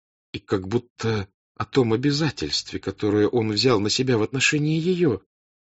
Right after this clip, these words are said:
"Не знаю. Я думаю, коли он пишет, я напишу", краснея сказала она.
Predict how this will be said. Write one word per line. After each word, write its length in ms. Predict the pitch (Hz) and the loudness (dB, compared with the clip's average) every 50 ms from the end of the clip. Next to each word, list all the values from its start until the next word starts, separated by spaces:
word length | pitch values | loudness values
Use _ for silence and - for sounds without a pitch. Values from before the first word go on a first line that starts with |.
| _ _ _ _ _ _ _ | _ _ _ _ _ _ _
"Не 140 | - 131 131 | -12 -8 -6
знаю. 600 | 117 113 113 117 113 104 92 - 107 113 120 117 - _ _ _ _ _ _ _ _ _ _ _ _ _ _ _ _ _ | -6 -6 -6 -6 -6 -6 -6 -8 -8 -10 -14 -16 -20 _ _ _ _ _ _ _ _ _ _ _ _ _ _ _ _ _
Я 200 | - - 120 143 | -14 -2 0 0
думаю, 460 | 147 147 175 175 175 175 170 165 156 - _ _ | 2 2 2 2 4 4 2 2 0 -6 _ _
коли 260 | - 170 170 165 135 - _ _ | 0 2 2 2 0 -2 _ _
он 380 | 175 190 185 175 156 - - _ _ _ _ _ _ | 0 2 2 0 -2 -6 -10 _ _ _ _ _ _
пишет, 460 | - 135 120 - - 117 - - - - - - - - - | -4 -2 -2 0 -2 -4 -6 -10 -14 -20 -20 -20 -20 -18 -12
я 300 | - 131 123 120 147 165 | -10 -6 -4 -4 -2 -2
напишу", 600 | 170 165 - - 143 131 - - - 135 127 127 _ _ _ _ _ _ _ _ _ | -4 -4 -4 -6 -6 -4 -6 -6 -6 -6 -8 -8 _ _ _ _ _ _ _ _ _
краснея 420 | - 85 87 87 - - 87 82 76 | -6 -4 -2 -2 -2 -4 -4 -4 -4
сказала 500 | - - - 78 76 80 78 78 76 73 | -4 -4 -4 -4 -4 -4 -4 -4 -6 -8
она. 180 | 71 71 - | -10 -14 -20